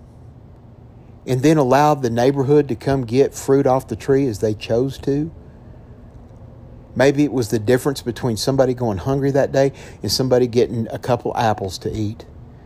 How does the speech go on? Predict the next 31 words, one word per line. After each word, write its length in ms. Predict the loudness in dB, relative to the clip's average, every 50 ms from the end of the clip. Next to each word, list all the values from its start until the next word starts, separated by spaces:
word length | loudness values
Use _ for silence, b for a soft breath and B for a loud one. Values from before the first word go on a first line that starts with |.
| B B B B B B B B -20 -2
Because 220 | 2 2 4 4 2
I'm 80 | 0
telling 260 | 0 2 2 4 4 4
you, 80 | 2
if 140 | 0 0 0
you're 100 | -2 -2
damned 560 | -2 -4 -2 2 4 6 6 6 4 4 2
hungry, 480 | 2 4 4 4 4 4 4 2 2 2
and 180 | 0 -2 -4 B B B B B 2
what, 240 | 2 2 2 0 2
two 180 | 4 6 6
apples 400 | 6 6 4 2 2 -2 -2 -2
would 120 | -4 -2 -2
be 100 | 0 0
better 300 | 2 2 2 2 0 -2
than 200 | -2 -4 -4 -2
nothing. 380 | -2 -4 -4 -4 -8 -14 -18 -18 -20 -20 -20 -20 -20 -20 -20 -20 -20 -20 -20 -20 -20 -20 -20 -20 -20 -20 -20 -20 -20 -20 -20 -20 -20 -20 -20 -20 -20 -20 -20 -20 -20 -20 -20 -20 -20 -20 -20 -10 -6
Or 60 | -4 0
maybe 320 | 2 2 2 2 2 -2
the 420 | -4 -6 -12 -18 -12 -6 -6 -6
kids 360 | -4 0 2 2 2 2 2 0
go 180 | 0 0 2
down 300 | 2 2 2 2 2 0
and 180 | 0 -2 -4 -8 B B B B B
they 120 | 0 0
take 280 | 2 2 2 2 2 4
the 80 | 2 2
apples 460 | 2 2 2 0 0 -2 -4 -6 -6
to 180 | -4 -4 -2
the 140 | -2 -2 -2
grandmother. 720 | 0 0 2 2 2 2 0 0 -2 -4 -4 -6 -8 -10 -14